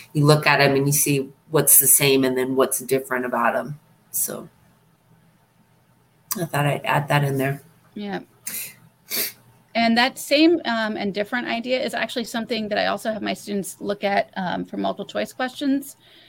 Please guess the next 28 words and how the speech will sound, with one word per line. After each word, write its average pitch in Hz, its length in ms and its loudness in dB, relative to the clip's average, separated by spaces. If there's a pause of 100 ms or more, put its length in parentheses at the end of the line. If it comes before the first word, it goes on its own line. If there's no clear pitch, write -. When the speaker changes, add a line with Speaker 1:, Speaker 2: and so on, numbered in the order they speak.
(280)
Speaker 2:
So, 190 600 6
um, 165 520 -2 (100)
in 208 120 -2
terms 214 240 -4
of 190 180 2 (120)
A 226 100 -4
P 226 160 -6
statistics, 233 600 -8
multiple 247 300 -2
choice 254 260 -6
questions, 262 640 -2 (540)
um, 196 180 -2
I 208 180 0
would 214 160 -2
tell 214 200 -2
students, 220 400 -6
look 233 160 -2
at 277 120 0
the 240 80 -2
answers, 247 720 -4
especially 233 520 -6
if 202 100 -4 (300)
it's, 202 260 -10
uh, 185 280 -4
one 190 220 -6
that's 196 160 -8
involving 170 440 -4
numbers, 254 520 -4